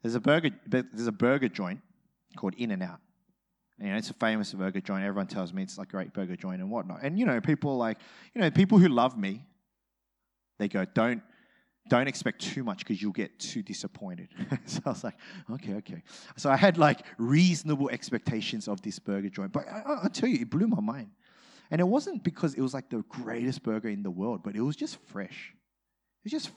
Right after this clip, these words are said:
fresh. Okay? That's my L A story for today. Okay. <laughs> Everyone's like, "Where's he going with this?"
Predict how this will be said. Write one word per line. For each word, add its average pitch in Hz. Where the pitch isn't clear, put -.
fresh. -
Okay? 147
That's -
my 110
L 104
A 98
story 92
for 92
today. -
Okay. 127
<laughs> 185
Everyone's 156
like, 139
"Where's 123
he 123
going 127
with 117
this?" 104